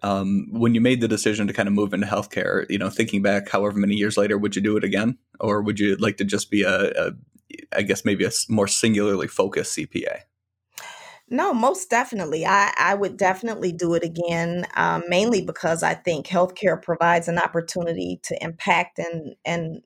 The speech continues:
Speaker 2: improve a broad section of the community because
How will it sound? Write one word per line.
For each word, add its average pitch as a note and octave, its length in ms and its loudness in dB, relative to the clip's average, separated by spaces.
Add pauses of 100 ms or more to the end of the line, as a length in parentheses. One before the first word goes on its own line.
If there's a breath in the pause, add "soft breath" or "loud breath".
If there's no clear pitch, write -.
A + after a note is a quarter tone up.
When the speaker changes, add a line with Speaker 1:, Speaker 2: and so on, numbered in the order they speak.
(140)
Speaker 2:
improve G#3 640 -4
a F3 80 4
broad F#3+ 720 2 (720 soft breath)
section - 460 0
of F3 100 0
the F3+ 80 2
community G3 640 -4
because D#3+ 720 0